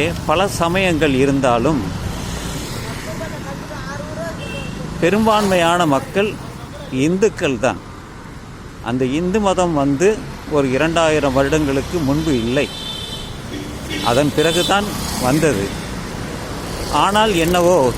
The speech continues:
தொற்று நோய் போல இந்த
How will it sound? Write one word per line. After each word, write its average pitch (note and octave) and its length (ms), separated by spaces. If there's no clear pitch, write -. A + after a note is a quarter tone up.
தொற்று F3+ 320
நோய் F3 340
போல B2+ 320
இந்த E3+ 260